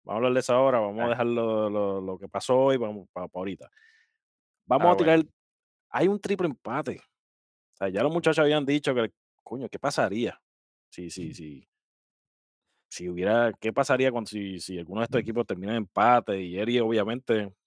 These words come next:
Speaker 1: el Rojo explicó, si hay un empate, los primeros dos, pues, para decidir quién sería el wild card y quién sería el líder. Ya eso, eh, en el, como dije nuevamente, como dije ahorita,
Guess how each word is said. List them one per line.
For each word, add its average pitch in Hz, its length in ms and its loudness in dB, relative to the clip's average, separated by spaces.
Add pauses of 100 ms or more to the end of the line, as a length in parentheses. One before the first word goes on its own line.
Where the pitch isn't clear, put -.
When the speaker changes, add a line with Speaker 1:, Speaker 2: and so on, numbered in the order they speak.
(260)
Speaker 1:
el 82 100 -12
Rojo 107 200 0
explicó, 113 600 -2 (600)
si - 180 -8
hay 90 120 -4
un 110 80 -2
empate, 120 560 4
los 117 80 0
primeros 95 360 -4
dos, 110 280 0 (140)
pues, 85 140 -8 (180)
para 92 200 0
decidir 92 420 -4
quién 98 340 -6
sería 98 340 0
el 98 140 -2
wild 90 260 -6
card 135 320 4
y 117 80 -2
quién 98 200 -12
sería 92 260 -6
el 92 80 -4
líder. 127 380 2 (400)
Ya 92 140 -2
eso, 113 400 0 (440)
eh, 90 340 -4
en 90 80 -8
el, 87 200 -8
como 85 280 -8
dije 98 120 -2
nuevamente, 107 440 0
como 98 280 -4
dije 104 120 2
ahorita, 156 420 4